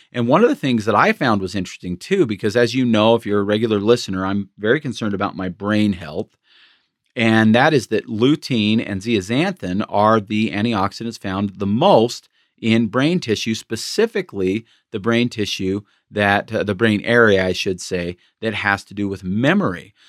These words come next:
So we may be protecting our eyes and at the same time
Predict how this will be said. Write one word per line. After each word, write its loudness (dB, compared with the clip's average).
So 4
we 0
may 2
be 2
protecting -4
our 0
eyes 4
and -2
at -4
the -18
same -2
time -4